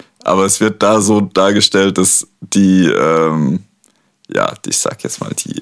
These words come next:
in Anführungszeichen intelligenten Leute sich halt dann ganz viele Gedanken machen über, ja, ob sie Kinder wollen, was das bedeutet, äh,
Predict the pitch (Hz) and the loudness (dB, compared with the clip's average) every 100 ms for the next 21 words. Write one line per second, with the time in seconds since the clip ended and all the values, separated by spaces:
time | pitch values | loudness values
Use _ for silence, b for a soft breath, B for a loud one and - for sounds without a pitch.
0 | - - - - - 65 - - - - | -4 -2 0 -2 -2 -2 -2 -2 -2 -2
1 | - - 92 92 92 110 - 110 110 107 | -2 0 0 0 0 0 2 2 2 2
2 | 117 110 B B B B - 104 101 101 | 0 -2 B B B B -6 -2 0 2
3 | 101 92 101 101 98 101 107 - - 104 | 0 0 2 2 2 0 0 -2 2 2
4 | 104 104 92 90 92 101 - 92 90 98 | 4 2 0 0 0 -2 0 2 2 0
5 | 92 82 78 - 73 73 65 58 50 50 | 0 0 0 0 -2 0 0 0 0 -4
6 | - B B B B B _ 80 82 - | -6 B B B B B _ -4 -4 -2
7 | - 90 - 98 95 92 85 92 95 95 | 0 0 0 2 4 2 2 2 2 2
8 | 92 82 85 - 73 - - - 90 107 | 2 2 0 -2 -4 -4 -6 -2 0 0
9 | 107 113 104 98 - - - 69 73 | 0 0 0 -2 -6 -2 0 0 -2